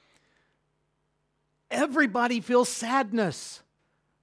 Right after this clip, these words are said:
There's some people that go through life and they never really experience joy and happiness, that everybody's going to feel sadness.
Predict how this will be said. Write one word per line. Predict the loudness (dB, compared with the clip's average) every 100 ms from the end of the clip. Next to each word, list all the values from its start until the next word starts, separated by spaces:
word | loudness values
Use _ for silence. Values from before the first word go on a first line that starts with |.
| -2
There's | 0 0
some | 0 0 0
people | -2 0
that | 0 2
go | 0
through | 2 -2
life | 2 2 2 0
and | 2
they | 2
never | 2 2 2 2
really | 6 8 6 4
experience | -4 -6 -2 2 2 -2
joy | -8 0 2 6 4 4
and | 0
happiness, | -2 -2 0 2 2 2 -2 -14 -20 -10
that | -6 -4
everybody's | 4 6 6 2 0 0 2 0 2 0 -6
going | -6 -4 -4
to | -6
feel | -6 -4 -4
sadness. | -4 -2 0 0 -6 -10 -10 -14 -16